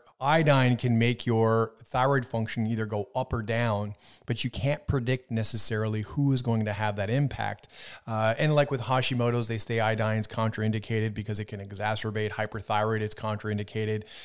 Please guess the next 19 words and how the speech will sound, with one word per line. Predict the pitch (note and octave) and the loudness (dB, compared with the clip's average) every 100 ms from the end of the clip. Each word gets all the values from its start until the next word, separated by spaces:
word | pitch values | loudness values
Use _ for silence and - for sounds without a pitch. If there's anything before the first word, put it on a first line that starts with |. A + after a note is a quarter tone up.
| - - | -18 -6
Uh, | A2+ A2+ A2+ A2+ | 0 2 2 2
that | C3 D#3 D#3 | 4 4 4
may | D3+ | 2
be | C#3 C3+ | 2 0
true | B2+ - C#3 C#3 C#3+ | 0 2 4 6 4
kind | - B2 | 2 -2
of | A#2 | -2
for | - | -4
the | A2 | -6
layperson, | G#2 A2 A#2 - C3 C#3+ D3+ | -4 -2 -4 -2 -2 0 0
but | A#2 G#2+ | 2 0
we | A#2 D#3+ | 0 2
use | G#3+ D#3 C3 A2+ | 4 6 6 4
iodine, | - A2+ A2 G#2+ A2 | 2 0 2 0 0
especially | A2 - B2 - A#2+ | -2 -4 -4 -4 -4
the | |
higher | G#2 - B2 D#3 D#3+ | -6 -2 0 2 2
dose | A#2 G#2 - | 2 2 0
iodine, | G#2 G#2 G2+ G#2 G#2 G2+ | -2 -4 -4 -4 -4 -6